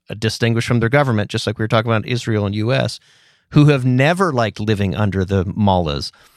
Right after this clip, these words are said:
um, will gain more courage, and then he thinks that will help actually weaken the, uh, Iranian political structure. So it's very interesting. He said they don't have to go directly to Iran, um, and they don't need the United States because that will make Israel look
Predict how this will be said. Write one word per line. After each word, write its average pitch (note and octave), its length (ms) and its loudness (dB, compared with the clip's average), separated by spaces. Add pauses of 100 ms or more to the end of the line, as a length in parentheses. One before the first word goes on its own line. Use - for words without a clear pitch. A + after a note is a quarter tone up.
(380)
um, G2+ 440 0
will A#2+ 380 -2 (160)
gain C#3+ 300 2
more B2+ 260 0
courage, A#2+ 580 0
and A2+ 160 -2
then A2 120 0
he C#3 160 2
thinks A#2+ 300 -2
that A#2 200 0
will A2 140 0
help A#2 320 0 (320)
actually A#2+ 400 -2
weaken A2+ 540 0
the, G2+ 400 -4
uh, G2 240 -2
Iranian A#2 540 0
political B2+ 400 -2
structure. - 600 -4 (340)
So - 140 -4
it's C3+ 100 -2
very D#3+ 240 0
interesting. C#3 200 -2
He B2+ 40 -2
said C3 180 -2
they C3+ 80 2
don't D3+ 160 2
have D3+ 140 2
to D3 60 -4
go C#3 180 2
directly B2+ 520 0
to D#3+ 180 -2
Iran, D3+ 480 2 (480)
um, A2 420 0
and A2+ 160 -2
they A2 120 -2
don't C#3 360 0
need C#3 400 0
the C#3 80 0
United B2+ 340 -2
States B2+ 340 -2
because A#2 260 -4
that B2 120 -2
will A2+ 120 -2
make A#2 280 -4
Israel A#2+ 540 0
look - 280 -2